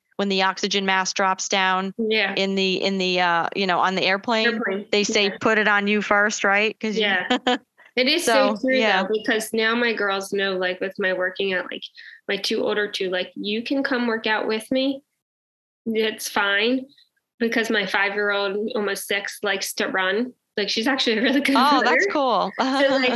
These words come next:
Speaker 2: that's something we do together, but she knows, like, it's non-negotiable for mom. So I either go, like, or even if I'm doing, like, you know, a video or something in,
Speaker 1: Mm-hmm.
Speaker 2: in the house,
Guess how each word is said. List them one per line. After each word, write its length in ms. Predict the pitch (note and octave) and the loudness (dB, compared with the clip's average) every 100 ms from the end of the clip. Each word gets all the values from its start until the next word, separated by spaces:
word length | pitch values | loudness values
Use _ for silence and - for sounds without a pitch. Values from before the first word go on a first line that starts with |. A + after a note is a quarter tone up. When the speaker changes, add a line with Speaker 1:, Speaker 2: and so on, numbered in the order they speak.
| A#3+ | 0
Speaker 2:
that's 220 | B3+ C4 D4 | 0 0 0
something 380 | C4 B3+ A#3+ | 0 0 0
we 140 | A3 G#3 | -2 0
do 160 | A3 | -2
together, 480 | A3+ A#3+ B3+ C4 C4+ C4 | 0 0 2 2 0 0
but 140 | A3 | -2
she 180 | - A#3+ | 0 0
knows, 400 | A3+ G#3+ A3 A3 | 2 2 0 0
like, 240 | G#3 F#3 F3+ | 0 0 -2
it's 220 | - - | -6 -2
non-negotiable 880 | G#3 F#3 F3+ F3 E3+ - E3 F#3 - | 0 0 0 -2 -2 -2 -4 -6 -4
for 100 | - | -2
mom. 360 | F#3+ F#3+ G#3 G3 | 0 0 -2 -2
So 260 | G#3+ G3 | 0 0
I 120 | G3 | 0
either 380 | G#3+ G#3 G3+ G3+ A3 | 0 0 -2 -2 0
go, 420 | G#3+ A3+ A3 - - | 0 2 0 -4 -2
like, 200 | G3+ - | -2 0
or 120 | A3+ | -2
even 280 | A#3 A3+ A3 | 0 0 -2
if 140 | G#3+ G#3+ | -2 -2
I'm 180 | G#3 | -2
doing, 260 | G3+ G3 G3 | -2 -2 -2
like, 240 | F#3+ - - _ | -2 -4 -8 _
you 100 | G#3 | -2
know, 280 | F3+ - - _ _ | -2 -4 -8 _ _
a 300 | G3+ G3 - - _ - - _ _ _ | -2 -2 -4 -8 _ -16 -16 _ _ _
video 380 | G3+ G3 G3 F#3+ | -2 0 -2 0
or 100 | F#3+ | -2
something 460 | F#3 G#3 F#3+ F#3+ F#3 | -2 -4 -2 -2 0
in, 160 | G3+ | 0
Speaker 1:
Mm-hmm. 160 | F#3 A3+ | 0 0
Speaker 2:
in 140 | G#3+ | -2
the 360 | G#3+ G3+ F#3+ F#3 | -2 -4 -4 -2
house, 260 | F#3 F#3+ | -2 -4